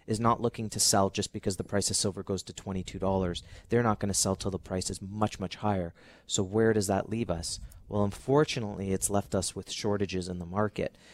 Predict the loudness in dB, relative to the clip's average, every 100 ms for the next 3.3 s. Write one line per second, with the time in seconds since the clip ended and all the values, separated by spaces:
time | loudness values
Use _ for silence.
0 | -20 -6 -2 2 4 4 4 2 2 2
1 | 0 -2 -2 -2 0 2 2 2 2 0
2 | 4 4 4 -2 -10 -10 -10 -10 -10 -8
3 | -6 -4 -6